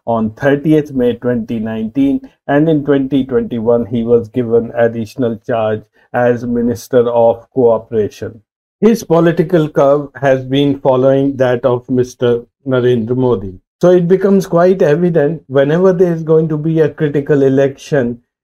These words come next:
the B J P's Chanakya is going to lead from the front.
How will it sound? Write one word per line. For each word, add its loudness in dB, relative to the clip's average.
the -2
B 0
J 4
P's -2
Chanakya -2
is 2
going 2
to -2
lead 0
from -2
the 2
front. -6